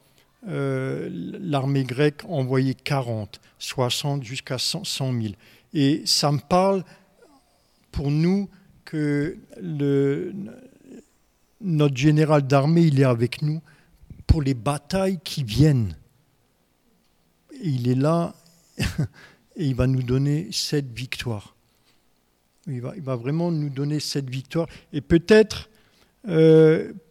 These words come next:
et c'est clair que les, les semaines que nous avons passées au niveau de l'Assemblée, on a été secoués, hein. <laughs>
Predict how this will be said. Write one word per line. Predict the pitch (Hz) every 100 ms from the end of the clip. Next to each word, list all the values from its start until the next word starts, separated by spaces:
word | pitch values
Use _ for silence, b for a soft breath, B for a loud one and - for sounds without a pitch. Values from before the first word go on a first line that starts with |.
| - - _ _ _ _
et | - 180
c'est | 156 151 -
clair | 185 185 -
que | - 151
les, | 143 139
les | 135 131
semaines | - - 160 170
que | 151 147
nous | 143 139
avons | 139
passées | - 139 127 -
au | 156
niveau | 147 135
de | 127
l'Assemblée, | 127 - 143 139 147 160 B B _
on | 127
a | 127
été | 127 - 123
secoués, | - 135 - 180 180
hein. | 156 180 _ _ _ _ _ _ _ _ _ _
<laughs> | -